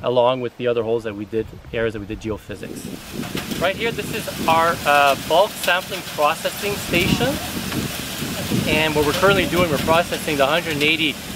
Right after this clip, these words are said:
probably even close to two hundred, uh, bulk sampling that we took, uh, all our sample sites around the Megantic property, with of course our concentration, our, our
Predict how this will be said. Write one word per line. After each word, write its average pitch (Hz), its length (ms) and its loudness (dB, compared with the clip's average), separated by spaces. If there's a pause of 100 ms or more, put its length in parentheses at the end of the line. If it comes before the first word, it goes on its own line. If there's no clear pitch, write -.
(480)
probably 156 280 2
even 135 140 -2
close 143 220 -4
to 143 160 -6
two 170 120 2
hundred, 143 400 4 (100)
uh, 127 140 6 (100)
bulk 156 220 6
sampling 147 380 -2
that 131 140 0
we 123 100 -2 (100)
took, 151 180 4 (120)
uh, 131 280 4 (360)
all 160 120 6
our 180 80 6
sample 160 360 0
sites 147 240 -2
around 143 260 4
the 143 60 -4
Megantic 139 560 0
property, 143 360 0 (460)
with - 100 2
of 143 160 0
course 180 200 6
our 160 80 -4
concentration, 156 640 -2
our, 135 180 4
our 123 180 2